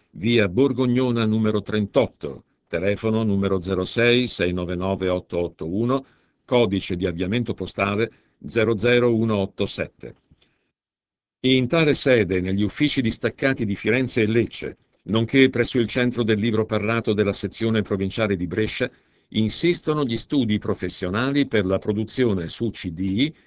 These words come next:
delle opere lette da speaker professionisti. Sul territorio nazionale, l'organizzazione si dispiega in diversi centri di distribuzione, vedere allegato. Modalità di accesso.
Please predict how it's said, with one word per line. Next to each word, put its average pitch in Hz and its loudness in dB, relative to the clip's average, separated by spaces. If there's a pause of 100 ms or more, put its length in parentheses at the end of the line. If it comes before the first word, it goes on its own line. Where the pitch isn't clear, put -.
(140)
delle 101 2
opere 156 2
lette 113 2
da 123 0
speaker 104 -2
professionisti. - -4 (960)
Sul 131 2
territorio 135 2
nazionale, 117 0 (260)
l'organizzazione 120 2
si 101 -4
dispiega 120 0
in 110 2
diversi 107 0
centri 113 -2
di 95 -4
distribuzione, 92 -2
vedere 90 -4
allegato. 95 -2 (1900)
Modalità 120 2
di 139 0
accesso. - -6